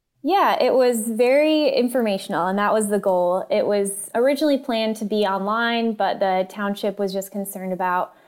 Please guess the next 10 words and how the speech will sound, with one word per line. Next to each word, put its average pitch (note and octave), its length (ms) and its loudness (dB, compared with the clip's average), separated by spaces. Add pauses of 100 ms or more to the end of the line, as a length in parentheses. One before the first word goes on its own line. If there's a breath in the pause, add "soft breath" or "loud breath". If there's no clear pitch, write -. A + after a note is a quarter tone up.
(120)
protesters C4+ 560 2
kind A3 220 -4
of G3+ 100 0
drowning G3+ 460 -2
out F#3 380 -2
what F#3+ 280 0
was G3 260 -2
intended G3 440 -4
to G3 120 -6
just - 520 -6